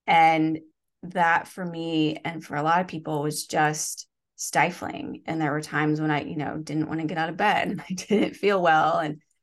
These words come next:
I would tell myself, "Just do one thing. Like,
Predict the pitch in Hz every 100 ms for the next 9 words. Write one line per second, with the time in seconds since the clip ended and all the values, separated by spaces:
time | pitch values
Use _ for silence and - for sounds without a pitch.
0 | _ _ - 160 160 156 - 156 160 175
1 | 160 151 - 156 - 170 165 160 160 160
2 | 160 160 165 170 - - - - 165 -